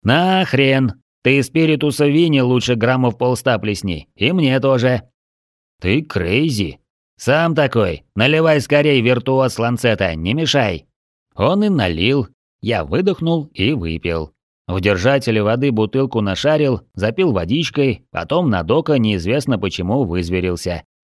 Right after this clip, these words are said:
«Чего ждём? Ещё наливай, пилюлькин хренов!»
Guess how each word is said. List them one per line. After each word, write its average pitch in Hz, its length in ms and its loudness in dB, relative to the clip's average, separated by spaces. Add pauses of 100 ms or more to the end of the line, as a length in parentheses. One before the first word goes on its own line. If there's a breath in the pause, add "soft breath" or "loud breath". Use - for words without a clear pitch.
(360)
«Чего 120 280 0
ждём? 139 600 2
Ещё 101 300 2
наливай, 156 540 2 (100)
пилюлькин 143 680 2
хренов!» 127 540 -2